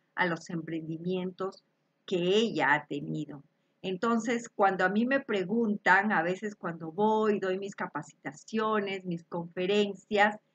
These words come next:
me dicen, "Pero, ¿cómo usted que es ingeniera viene a darnos clases de ventas, de marketing?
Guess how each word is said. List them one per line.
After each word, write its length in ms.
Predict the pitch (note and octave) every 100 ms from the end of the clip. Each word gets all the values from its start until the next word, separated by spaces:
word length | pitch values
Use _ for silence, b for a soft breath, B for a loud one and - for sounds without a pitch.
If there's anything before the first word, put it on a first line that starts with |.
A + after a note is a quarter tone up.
| _ _ _
me 120 | G3+
dicen, 360 | A3 A#3+ A#3+ G#3+
"Pero, 360 | A3 G#3 G#3+ -
¿cómo 420 | A4+ C5+ B4+ F#4+
usted 280 | E4+ - F#4+
que 80 | G4+
es 120 | F#4+
ingeniera 920 | G4+ F4+ A#3+ B3+ D4 E4+ D#4 A#3+ A3+ B B -
viene 420 | C4 C#4 C#4+ C#4
a 120 | A#3+
darnos 440 | A3+ B3+ C4+ C#4 -
clases 520 | - B3 C4+ C#4+ C4 - _
de 120 | G#3
ventas, 640 | G3+ A#3+ D#4+ E4 B3 G#3 G3
de 120 | G3
marketing? 800 | C4 F#4+ - - - F3 D3